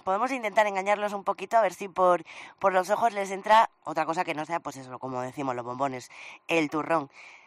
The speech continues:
Eh, tenemos también más días libres, eh, seguramente en muchos casos. No todo el mundo, dirán algunos, "Yo trabajo toda la Navidad". Bueno, pero en general las familias se juntan más y eso también tiene que hacernos que, que hagamos actividades que compensen un poquito los excesos, ¿no?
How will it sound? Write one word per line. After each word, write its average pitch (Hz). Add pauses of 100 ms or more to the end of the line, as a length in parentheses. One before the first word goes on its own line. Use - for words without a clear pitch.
(220)
Eh, 185
tenemos 190
también 214
más 214
días 175
libres, 175
eh, 139
seguramente 139
en 139
muchos 135
casos. -
No 117
todo 123
el 123
mundo, 139
dirán 123
algunos, 117
"Yo 156
trabajo 190
toda 202
la 190
Navidad". 139 (280)
Bueno, 127
pero 143
en 139
general 165
las 208
familias 214 (280)
se 170
juntan 185
más 190 (280)
y -
eso 247
también 214
tiene 175
que 160
hacernos 180
que, 151
que 156
hagamos 156
actividades 160 (680)
que 185
compensen 180
un 165
poquito 147
los 139
excesos, 123
¿no? 139